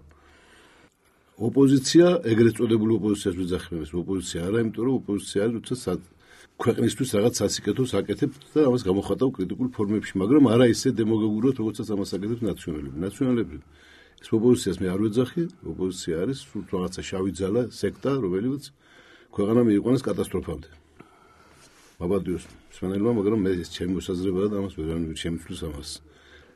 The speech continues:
მე ვთქვი, რომ რატომ არის დასავლეთში ასეთი აზრი, გამძაფრებული და უარყოფითი აზრი საზოგადოების მიმართ და რატომ არის ასევე, რატომ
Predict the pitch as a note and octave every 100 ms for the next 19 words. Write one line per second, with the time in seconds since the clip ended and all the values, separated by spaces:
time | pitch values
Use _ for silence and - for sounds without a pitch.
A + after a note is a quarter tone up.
0 | _ _ _ _ _ B2 D#3+ D#3 B2+ C#3+
1 | F3+ C#3+ - _ _ _ _ _ _ _
2 | _ - - - _ - B2 D3 D3 A#2
3 | G2 F#2 G#2+ A#2+ G#2+ G2+ - F#2+ F#2+ F#2+
4 | - F2+ F2+ D#2+ D2+ F2+ F2 G#2 E2+ G#2+
5 | G2 F#2+ E2 F2 G2 G2 F#2+ - G2 F2+
6 | E2 F#2 F2+ F#2 F#2+ G#2 G#2 - C3 D#3
7 | D#3 - F3 C3 G#2+ A#2 B2 C3+ A#2 -
8 | C3 D#3 B2 C#2+ D#2 D2 D2+ D#2+ G2